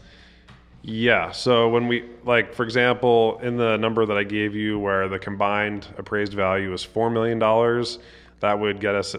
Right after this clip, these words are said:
to two point eight. Now, that means that that's more money than theoretically the,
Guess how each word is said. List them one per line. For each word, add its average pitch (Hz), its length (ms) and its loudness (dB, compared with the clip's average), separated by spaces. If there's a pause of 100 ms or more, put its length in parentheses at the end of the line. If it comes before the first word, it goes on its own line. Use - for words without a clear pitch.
(120)
to 98 80 -10
two 113 240 -6
point 98 320 -6
eight. 98 420 -8
Now, 98 560 0 (140)
that 113 240 2
means 110 260 -2
that 98 120 -10
that's 107 280 0
more 110 240 -2
money 101 380 -2
than 95 360 -2
theoretically 101 540 -2
the, 90 460 -2